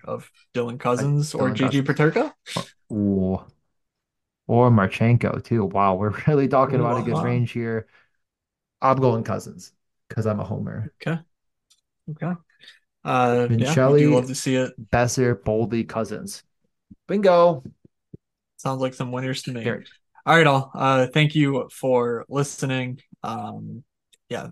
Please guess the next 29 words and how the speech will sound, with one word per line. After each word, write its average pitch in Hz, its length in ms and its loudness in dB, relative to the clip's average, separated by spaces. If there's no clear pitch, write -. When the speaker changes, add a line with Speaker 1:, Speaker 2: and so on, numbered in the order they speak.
Speaker 2:
thank 135 220 -4
you 120 80 -6
to 120 140 -8
DraftKings 131 500 -2
for - 100 -18
sponsoring 117 500 -10
this 113 140 -12
show. 208 420 2
Uh, 123 160 -6
make 127 160 -2
sure - 180 -2
you 123 160 -4
get 143 260 0
in 156 320 2
the 135 100 -2
contests 156 920 -2
on 131 280 -2
Thursday. 160 720 2
Um, 123 540 -10
let's 123 180 -16
see. - 180 -12
I 110 80 -8
actually 143 260 -8
don't 120 240 -10
know - 100 -12
what 78 140 -12
they - 100 -12
have 76 180 -12
posted. - 500 -8